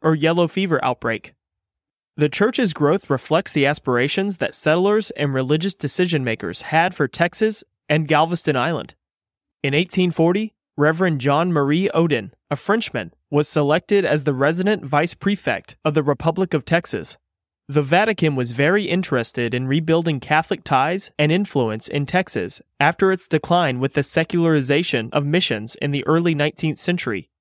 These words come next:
and during the Texas Revolution. Odin embarked from New Orleans on a schooner bound for Galveston, arriving in eighteen forty-one.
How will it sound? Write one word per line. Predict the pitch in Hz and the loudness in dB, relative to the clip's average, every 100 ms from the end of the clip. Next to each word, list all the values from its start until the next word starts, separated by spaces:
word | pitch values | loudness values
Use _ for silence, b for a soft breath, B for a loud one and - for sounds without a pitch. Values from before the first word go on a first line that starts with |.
| _ - | _ -2
and | 143 | 0
during | 143 180 190 | 2 2 2
the | 143 | 0
Texas | - 160 - 156 | 0 -2 2 0
Revolution. | 143 143 135 160 - 113 - _ _ _ _ _ | 2 0 2 0 0 -6 -8 _ _ _ _ _
Odin | 160 190 233 | 0 2 2
embarked | 240 175 135 147 180 | 2 2 2 2 -2
from | - 143 127 | -6 -4 0
New | 131 | 0
Orleans | 127 160 113 113 - | 2 0 -2 -6 -8
on | 139 | -6
a | 127 | -4
schooner | - 175 170 123 | -2 0 2 0
bound | 110 127 151 175 | -2 0 0 0
for | 160 | -2
Galveston, | 143 143 147 - 117 107 _ - | 2 2 0 -4 -6 -8 _ -2
arriving | 147 170 208 190 | 2 2 2 2
in | 147 | 2
eighteen | 139 - 165 160 | 0 0 -2 0
forty-one. | 165 165 131 151 135 | 2 2 2 -2 -2